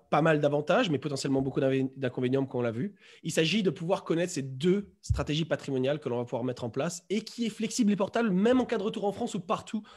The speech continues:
dans le monde, on va pouvoir utiliser ces deux stratégies-là. Ces deux-là sont à la fois la stratégie qu'on appelle de bucketing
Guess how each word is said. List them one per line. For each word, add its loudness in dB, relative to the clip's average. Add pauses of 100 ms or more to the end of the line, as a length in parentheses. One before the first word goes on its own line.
(120)
dans 2
le 4
monde, 2
on 2
va 0
pouvoir -6 (340)
utiliser 0 (160)
ces 0
deux 4
stratégies-là. 2 (380)
Ces -2
deux-là 4
sont 0 (220)
à -2
la 0
fois 2
la 2
stratégie -2
qu'on -2
appelle -4
de -6
bucketing 2